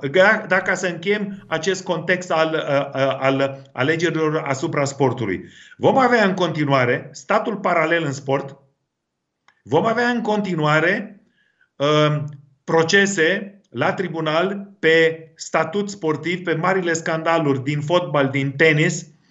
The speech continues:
tăieri de finanțări, pentru că sunt, uh, federații cu situații juridice ince-, incerte.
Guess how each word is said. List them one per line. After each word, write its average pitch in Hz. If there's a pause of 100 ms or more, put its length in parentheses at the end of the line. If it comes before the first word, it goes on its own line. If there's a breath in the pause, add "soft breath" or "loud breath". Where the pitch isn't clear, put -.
(460 soft breath)
tăieri 170
de 190
finanțări, 170
pentru 147
că 143
sunt, 160
uh, 147 (260)
federații 151
cu 151
situații 151
juridice 139
ince-, 127 (200 loud breath)
incerte. 147